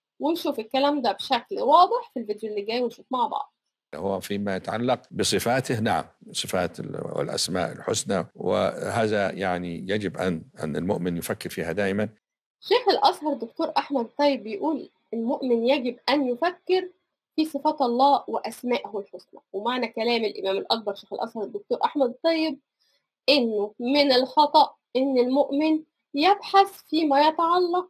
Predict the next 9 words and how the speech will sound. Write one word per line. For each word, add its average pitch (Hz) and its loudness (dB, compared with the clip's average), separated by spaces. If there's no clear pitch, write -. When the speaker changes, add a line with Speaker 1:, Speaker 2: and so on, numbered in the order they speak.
Speaker 1:
بذات 269 0
الله، 196 -4
لأنه 466 6
غير 277 2
مطالب 247 0
بكده. - -16
يا 214 -2
شيخ 233 -10
الأزهر، - -8